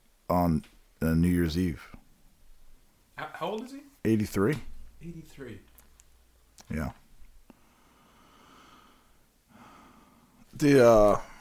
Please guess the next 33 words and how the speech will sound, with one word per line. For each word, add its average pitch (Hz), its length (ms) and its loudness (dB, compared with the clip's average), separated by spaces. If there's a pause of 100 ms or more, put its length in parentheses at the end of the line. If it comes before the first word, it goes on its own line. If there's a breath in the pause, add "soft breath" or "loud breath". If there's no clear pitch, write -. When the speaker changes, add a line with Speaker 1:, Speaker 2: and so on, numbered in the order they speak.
(180 loud breath)
Speaker 1:
another 147 320 6
actor 123 220 4
of 107 60 0
his 120 120 -2
generation 110 560 4
and 98 100 -2
of 95 120 -4
his, 98 180 -2
like, 90 180 -4
s-, - 280 -10
standing, 101 640 0 (100)
I 80 80 -4
would 87 180 0
say, 90 260 2
is, 85 200 -2
um, 78 500 -4
Christopher 107 300 -6
Plummer. 90 340 -2 (1300 soft breath)
You 104 100 -4
familiar 104 300 0
with 98 120 0
him 101 120 0
at 95 80 -2
all? 87 100 -6 (1800 soft breath)
He 180 120 4
was 175 180 2
Speaker 2:
Sound 147 280 -8
of 147 60 -10
Music? 143 240 -16 (320)
Speaker 1:
Sound 151 240 8
of 135 60 4
Music, 98 240 0
yeah, 104 100 4